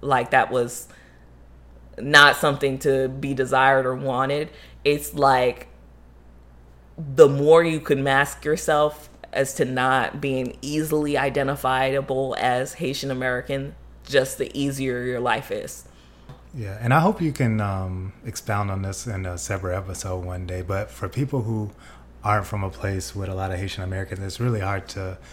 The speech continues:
Speaker 2: understand until you learn more and speak more to what they,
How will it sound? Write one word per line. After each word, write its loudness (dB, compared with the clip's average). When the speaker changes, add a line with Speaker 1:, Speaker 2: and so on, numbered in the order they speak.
Speaker 2:
understand 0
until -4
you -4
learn -4
more -4
and -8
speak -8
more -6
to 0
what -2
they, 0